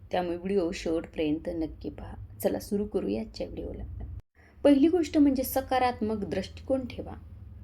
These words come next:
कुठलीही परिस्थिती नकारात्मक वाटली, तरी तिच्यात काही चांगलं शोधण्याचा नेहमी प्रयत्न करा. "हे का घडलं?" असा विचार करण्याऐवजी, "मी यातून काय शिकू शकतो?" याचा विचार करा.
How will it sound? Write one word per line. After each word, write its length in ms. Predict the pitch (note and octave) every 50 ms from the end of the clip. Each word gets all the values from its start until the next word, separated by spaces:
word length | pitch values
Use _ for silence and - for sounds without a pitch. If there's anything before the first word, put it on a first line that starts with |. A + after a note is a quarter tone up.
| - - - - - - - - - - - -
कुठलीही 460 | - D4 C#4+ - D4 F4 D4+ D4+ G4+
परिस्थिती 600 | G#4+ G#4+ G4+ F4 D#4+ D4 D4 - D4+ - D4 C4+
नकारात्मक 760 | B3 A#3 B3 B3 A#3+ - C4 C#4 D4+ D#4 D#4+ F4 E4+ D4 -
वाटली, 360 | F#3+ F#3 F3+ - - - - - - - -
तरी 180 | G#3 F#3 F#3+
तिच्यात 420 | G3 - - G3+ - - F#3+ F3+ F3+ - -
काही 240 | - F#3 F#3 G#3 G#3
चांगलं 440 | - - - G3 F3 E3+ F3 F#3+ A#3+
शोधण्याचा 680 | B3 - C4+ A#3+ G3 G3 G3 G3 G3 G3 - G#3 F#3+
नेहमी 440 | G3 G#3 A3 G#3 G3+ G3 E3+ F3 F#3+ -
प्रयत्न 400 | - - D#3+ D3+ - - - E3+
करा. 260 | E3+ - - F#3 F#3+ - - - - - - - - - - - - - - - - -
"हे 120 | C4 C4+
का 240 | C4+ - C#4+ D#4+ F#4
घडलं?" 420 | C#4+ C4+ A3 F3+ D3+ D3 - - - - - -
असा 260 | - F#3+ - - G3
विचार 380 | F3+ F3+ F#3 F3+ - F#3+ F#3 F#3+
करण्याऐवजी, 840 | F#3 - F#3+ F3 F3 D#3+ F#3+ G#3+ A#3+ A#3 F#3+ E3 D#3 D3 - D#3+ - - - - - - -
"मी 180 | F#3 F#3 F3
यातून 400 | F3 F#3 F3+ F#3 - - F3+ F3+
काय 340 | F#3 - - - - - C4
शिकू 380 | A#3+ - - A3 G#3 - - E4
शकतो?" 500 | D4+ - A#3 G3+ - - - D#3+ - - - - E3+
याचा 500 | F3 F#3 F#3+ F#3 - - F3 E3 F3 F3+
विचार 460 | F3+ E3+ E3 - - F#3 E3+ E3+ -
करा. 280 | - - F3+ F3 F3